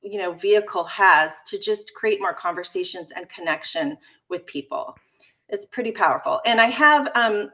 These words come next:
another agent who actually is, she's branding herself as a holistic agent. I don't know if you've heard of that.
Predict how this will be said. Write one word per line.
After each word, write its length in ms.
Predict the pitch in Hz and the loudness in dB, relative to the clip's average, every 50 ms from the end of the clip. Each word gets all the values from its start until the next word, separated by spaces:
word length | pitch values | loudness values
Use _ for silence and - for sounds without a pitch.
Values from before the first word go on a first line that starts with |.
| - | -6
another 400 | 240 233 233 240 247 247 285 269 - | -4 0 2 2 2 2 0 0 2
agent 360 | 208 202 202 - 202 190 - 214 | 2 2 2 2 -2 -2 -4 -6
who 300 | - - 233 220 202 202 - | -10 -8 -6 -6 -4 0 2
actually 400 | 202 226 226 - - - 247 220 | 2 2 2 -2 -6 -6 -4 -4
is, 380 | 202 208 196 202 - - - _ - | -2 -2 -4 -4 -6 -14 -18 _ -12
she's 260 | - - - 226 208 - | -10 -10 -8 -8 -10 -8
branding 380 | - 214 214 247 285 320 277 | -4 -2 0 0 0 0 0
herself 380 | 262 208 185 - - - 220 - 175 | -2 -4 -10 -8 -4 -4 -4 -4 -6
as 100 | 170 - | -8 -8
a 40 | 160 | -8
holistic 540 | 156 - 175 175 196 - - - - 185 - | -8 -6 -6 -4 -4 -6 -6 -6 -8 -8 -8
agent. 380 | - 151 139 - - 131 - - | -8 -12 -12 -12 -12 -14 -10 -6
I 80 | - 185 | -6 -4
don't 100 | 202 247 | -2 -2
know 60 | 233 | -4
if 100 | 214 214 | -4 -6
you've 100 | 185 - | -8 -8
heard 160 | - 175 151 | -8 -8 -8
of 80 | 151 - | -6 -2
that. 240 | - 208 220 - - | 0 2 2 2 0